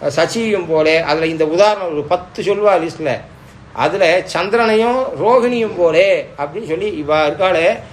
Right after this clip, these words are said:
இவா சந்திரனும் ரோகிணியும் போல வாழ வேணும், ராமச்சந்திரனும் சீதையும் போல வாழ வேணும் இப்படின்னு சொல்ற இடத்துல இந்திரனும் சச்சியும் போல வாழ வேணும், அப்படி நீங்கள் அனுகிரகம் பண்ணுங்கோன்னு சொல்லி அக்ஷதை சேர்க்கிறா. அதுல புதக்கு அப்ப என்ன ஆச்சுன்னா, ஆ, சந்திரனுக்கு பல ஆம்பியா,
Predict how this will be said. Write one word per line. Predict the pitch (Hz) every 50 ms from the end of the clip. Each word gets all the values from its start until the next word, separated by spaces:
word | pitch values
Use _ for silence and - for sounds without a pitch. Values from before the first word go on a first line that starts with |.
| - - -
இவா | - 143
சந்திரனும் | - - 147 170 180 202 208 208 214 226 220 190
ரோகிணியும் | 190 202 208 185 190 196 196 190
போல | 175 180 180 180
வாழ | 175 165 160 165 165
வேணும், | 160 151 143 143 170 202 226 - - - - - - - - - 117
ராமச்சந்திரனும் | 131 156 180 202 214 - - 202 202 196 196 208 220 208
சீதையும் | - 190 214 202 202 202 196 185
போல | 180 180 180 170
வாழ | 165 160 156 160 156 156
வேணும் | 151 139 139 156 190 233 240 - -
இப்படின்னு | 170 165 180 208 220
சொல்ற | 139 170 180 185 202 208
இடத்துல | 202 170 160 175 185
இந்திரனும் | 165 165 185 208 220 214 208 214 240 262
சச்சியும் | 254 - - 214 220 214 208 202 180
போல | 185 180 180
வாழ | 170 165 165 160 160
வேணும், | 160 156 147 143 156 202 - - - - - - - - -
அப்படி | - 147 151 196 233 247
நீங்கள் | 233 226 220 208 196
அனுகிரகம் | 180 180 208 233 226 190 208 208 - 185
பண்ணுங்கோன்னு | 190 185 175 196 208 214 208
சொல்லி | 170 190 208 226 226
அக்ஷதை | 196 185 196 214 220 208 180 185
சேர்க்கிறா. | 180 170 160 151 139 127 - - - - - - - - - - -
அதுல | 127 143 151 147 156 175 190 185 139
புதக்கு | 147 170 214 233 226 226 - 170 170 165
அப்ப | 151 147 147 156
என்ன | 156 165 190 190
ஆச்சுன்னா, | 180 170 180 175 170 160 160 160 190 208 220 214 - - - - - - - - - - - - - 147
ஆ, | 143 143 139
சந்திரனுக்கு | - - 160 180 202 220 220 208 196 220 208
பல | - 170 170 190 196 190
ஆம்பியா, | 185 185 175 165 147 131